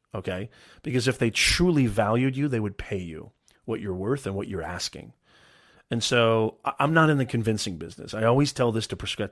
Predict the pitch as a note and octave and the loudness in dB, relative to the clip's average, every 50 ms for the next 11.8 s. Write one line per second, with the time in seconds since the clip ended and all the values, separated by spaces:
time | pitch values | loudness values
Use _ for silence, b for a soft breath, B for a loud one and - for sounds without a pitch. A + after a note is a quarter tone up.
0 | _ - - A2 G2+ - - F#2 - F2+ F2+ - - F2+ E2+ D#2+ D2+ - G2 - | _ -10 -6 -6 -4 -4 -6 -6 -8 -10 -14 -10 -10 -10 -8 -8 -8 -10 -8 -4
1 | A#2 A2 G2+ G2+ A2 A2+ B2+ C#3 D3+ - - - B B B B B B B - | -4 -6 -4 -2 0 0 2 2 0 -2 -6 -12 B B B B B B B 2
2 | - C3 B2 A#2 A2 G#2 A2 F#2 F2+ F#2 F#2 F#2+ A2 A2+ C#3 F#3+ B3 B3 - - | 4 4 4 4 0 -4 -4 -4 -4 -4 -2 -2 -2 0 0 0 0 0 -6 -14
3 | - b b b b b b b b b b A#2+ A#2 - A#2 A2+ G#2+ G2+ A#2+ B2+ | -20 b b b b b b b b b b -4 -2 -2 -2 -4 0 0 0 0
4 | C#3 - - - - - - - C3 B2+ C3 B2 A#2+ A2 G2 G2 G#2 A2+ A2+ - | 0 0 0 0 2 2 2 0 0 -2 -2 -2 -2 -2 -2 -2 -2 -2 -2 -4
5 | G2+ F2+ G2 E2+ E2+ A2 C3 C#3+ C3+ D#3 D3+ D#3 F3 E3+ - B3 A#3+ A3+ G#3+ C#4+ | -6 -6 -4 -4 -2 -2 -2 -2 -2 -2 -2 0 0 2 2 2 2 2 2 2
6 | E4+ - F4 - - - A#2 - - - _ _ - B2+ E3 E3+ G#3 G3+ - A3 | 2 2 2 0 0 -4 -8 -10 -10 -16 _ _ 2 2 2 2 2 0 0 0
7 | G3+ G3+ F#3 - G#3+ G3+ G3 A3+ A3+ F3+ - - B2+ D3+ F3 - G3 G#3 A#3 F#3 | 0 0 0 0 0 2 4 4 4 2 2 2 2 2 4 4 4 4 4 2
8 | - - - _ _ b b b b b b b b b - - G3+ - - - | 0 -2 -4 _ _ b b b b b b b b b 2 2 2 2 2 -16
9 | - - - - E3 - - - - - D#3 F3 G3+ G3 G3+ F3+ F3+ E3+ F3+ D3+ | -20 -10 -2 -2 -2 -2 -2 -6 0 2 2 4 4 4 4 4 4 4 4 2
10 | E3 F3 F#3 - G#2 D2+ - - _ - - A#2 - - A#2+ A#2+ - B2 A#2 G#2+ | 2 0 0 0 -2 -4 -4 -8 _ -6 -4 -4 -2 0 -2 0 0 0 -2 0
11 | A2+ A2+ A2+ A2+ - C3 B2 B2 A2 A#2 B2+ C#3 C#3 G#2+ D2 - | 0 0 0 0 0 -2 -2 -2 -2 -2 0 0 0 0 -2 -6